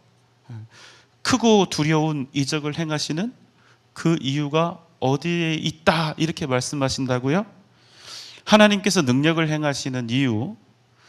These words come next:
심지어는 두렵기까지 한 그 일들을 행하시는 이유에 대해서,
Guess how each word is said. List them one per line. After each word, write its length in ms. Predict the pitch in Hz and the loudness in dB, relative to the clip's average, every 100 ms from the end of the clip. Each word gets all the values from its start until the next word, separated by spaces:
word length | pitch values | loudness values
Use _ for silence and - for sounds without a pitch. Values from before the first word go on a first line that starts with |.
| - - | -18 -4
심지어는 760 | - 226 214 208 190 190 160 | 0 0 2 2 2 0 -4
두렵기까지 960 | - 139 180 - - 190 - 175 165 170 | -2 4 4 2 -12 -10 0 0 0 -2
한 260 | 160 190 180 | -4 -4 -4
그 180 | - 151 | -2 2
일들을 400 | 160 165 165 165 | 2 2 0 -2
행하시는 520 | 160 156 165 160 131 | -2 -2 -2 -4 0
이유에 320 | 147 165 156 | 0 2 0
대해서, 520 | 147 139 135 185 233 | -2 -4 -2 -4 -4